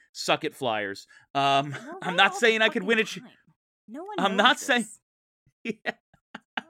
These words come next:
Speaker 2: We're always right.
Speaker 1: I, I, I say a lot of stuff. Some of it comes true. Like, you know,
Speaker 2: Mm-hmm.
Speaker 1: uh,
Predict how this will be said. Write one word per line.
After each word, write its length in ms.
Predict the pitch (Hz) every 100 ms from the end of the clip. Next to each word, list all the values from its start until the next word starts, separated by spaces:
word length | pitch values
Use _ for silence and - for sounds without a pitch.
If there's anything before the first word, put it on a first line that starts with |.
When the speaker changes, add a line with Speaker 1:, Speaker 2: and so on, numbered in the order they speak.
| 302
Speaker 2:
We're 60 |
always 220 | 320 269 196
right. 160 | - 214 294 220
Speaker 1:
I, 160 | 381 - 277
I, 100 | - - - -
I 100 | 480
say 280 | - 415 370
a 60 | 311
lot 220 | 269 294
of 60 |
stuff. 480 | - - 226 247 247
Some 300 | - - 262
of 160 | 277 247
it 100 | 269
comes 320 | 214 247 220
true. 540 | - - 220 220 220 214 _ - -
Like, 200 | 190 202 208
you 140 | 226
know, 280 | 160 165 139 - - _ 294 339 453
Speaker 2:
Mm-hmm. 180 | 415
Speaker 1:
uh, 40 | -